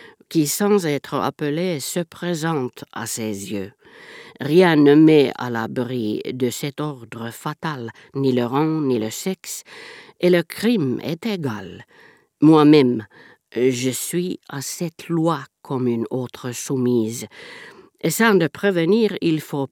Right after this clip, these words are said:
pour lui parler, qu'il me cherche ou du moins, qu'il me fasse appeler." Kuolema on palkka uskalikon. Hänen eteensäken kutsumatta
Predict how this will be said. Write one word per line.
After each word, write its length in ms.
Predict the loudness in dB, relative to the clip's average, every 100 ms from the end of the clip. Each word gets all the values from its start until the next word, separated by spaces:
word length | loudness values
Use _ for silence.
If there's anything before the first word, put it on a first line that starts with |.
| -8
pour 240 | -8 -8 -8
lui 360 | -4 -4 -4 -8
parler, 480 | -12 -12 -14 -18 -20 -20 -20 -20 -8
qu'il 200 | 2 6
me 140 | 8 6
cherche 560 | 2 -2 -2 -4 -10 -14 -4
ou 380 | 0 2 2 0
du 280 | -2 -2
moins, 480 | -2 2 2 2 -4 -14 -20 -20 -20 -4
qu'il 160 | -2 -2
me 100 | -4
fasse 360 | -6 -8 -8
appeler." 460 | -8 -6 -6 -8 -14 _ _ _ _ _ _ _ _ _ _ _ _ _
Kuolema 500 | 4 4 4 0 -4
on 200 | -2 -2 -2
palkka 380 | -4 -4 -6 -6
uskalikon. 760 | -6 -8 -10 -10 -8 -10 -10 -14 _ _ _ _ -2
Hänen 320 | 2 4 4
eteensäken 920 | 2 -2 -2 -2 -4 -8 -8 -4 -4 -2
kutsumatta 680 | -6 -6 -6 -6 -6 -8